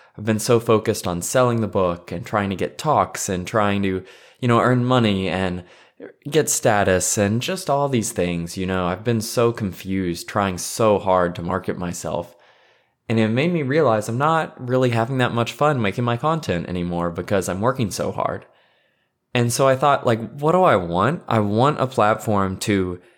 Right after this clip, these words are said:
talk when I'm really in the feeling, you know, 'cause the biggest problem with being a creator is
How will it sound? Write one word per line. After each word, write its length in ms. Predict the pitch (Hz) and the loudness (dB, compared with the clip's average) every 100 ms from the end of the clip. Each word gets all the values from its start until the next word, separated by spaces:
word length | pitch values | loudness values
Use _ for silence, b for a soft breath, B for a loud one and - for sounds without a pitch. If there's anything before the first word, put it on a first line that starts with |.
| b b b - | b b b -16
talk 400 | - 120 120 120 | 0 2 4 0
when 280 | 98 110 110 | 0 2 4
I'm 320 | 104 101 92 | 2 0 2
really 400 | 101 101 95 - | 4 4 2 0
in 140 | 92 | -2
the 80 | 90 | -2
feeling, 600 | - 90 92 95 - - _ | -6 -8 -8 -8 -12 -16 _
you 120 | 110 | -2
know, 160 | 104 98 | 0 0
'cause 220 | - 104 | 0 -2
the 80 | 98 | -2
biggest 420 | - 147 151 147 | -2 2 2 0
problem 460 | 123 110 104 104 95 | 0 2 2 0 -4
with 160 | 95 | -6
being 160 | 101 95 | -8 -8
a 60 | |
creator 560 | 95 104 104 110 98 95 | -8 -4 2 2 2 -2
is 360 | - 92 87 | -2 -4 -4